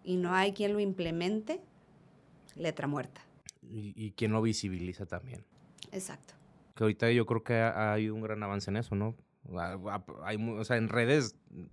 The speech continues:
Speaker 2: depende también qué es lo que, eh, que, lo que buscas, pero, por ejemplo, te van saliendo iniciativas y van concientizando más a, a, a, a las personas a esos temas, ¿no?
Speaker 1: Sí.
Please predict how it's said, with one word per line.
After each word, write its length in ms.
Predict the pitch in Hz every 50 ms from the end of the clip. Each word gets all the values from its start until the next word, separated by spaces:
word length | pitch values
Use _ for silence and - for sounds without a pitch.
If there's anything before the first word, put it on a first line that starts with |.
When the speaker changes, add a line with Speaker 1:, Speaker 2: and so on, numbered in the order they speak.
| - -
Speaker 2:
depende 760 | - 107 107 110 107 - 117 113 117 127 139 143 131 113 110 - - - - _ _
también 260 | - 117 113 117 117 110
qué 80 | 135
es 60 | 123
lo 100 | 131 135
que, 260 | 135 131 120 113 110 110
eh, 60 | 107
que, 280 | - 113 110 107 104 101
lo 160 | 104 107 101
que 100 | - 110
buscas, 300 | 107 113 117 - 139 -
pero, 220 | - 135 117 110
por 120 | - 120 107
ejemplo, 360 | 101 113 107 - - 123 120
te 120 | - -
van 180 | 113 110 110 110
saliendo 280 | - 117 113 110 117 117
iniciativas 680 | 117 113 107 113 104 - - 107 104 110 110 107 - 113
y 60 | 101
van 400 | 101 104 101 95 101 101 104 107 107
concientizando 840 | - 117 110 107 - 110 107 104 - 98 - - 104 101 104 104
más 280 | 104 104 98 95 - 107
a, 120 | 104 104 - -
a, 500 | - 95 98 95 90 - - 90 90 - -
a, 480 | 98 95 95 95 95 95 92 92 92 92
a 40 | 95
las 180 | 95 95 92
personas 460 | - - - 92 98 95 101 98 -
a 80 | - 98
esos 320 | 95 95 - - 92 -
temas, 340 | - - 98 98 98 95 87 95
¿no? 200 | 101 123 170 - -
Speaker 1:
Sí. 280 | - - 208 190 180